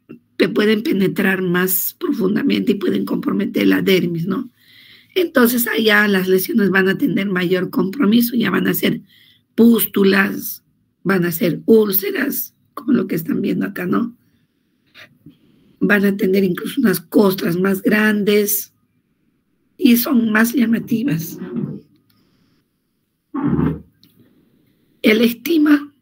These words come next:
va a ser, digamos, una consecuencia del impético, pero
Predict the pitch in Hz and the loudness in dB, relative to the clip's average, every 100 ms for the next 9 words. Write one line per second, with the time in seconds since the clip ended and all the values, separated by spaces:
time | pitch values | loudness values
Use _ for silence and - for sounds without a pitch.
0 | _ - 247 - 208 196 196 196 190 277 | _ 0 0 2 0 0 0 0 0 0
1 | 240 - 190 190 392 - 196 180 196 196 | 0 2 0 0 -2 0 2 2 0 -2
2 | 175 156 143 240 - - - - _ - | 0 -2 0 0 0 -4 -12 -20 _ 2
3 | 208 226 240 | 2 2 -2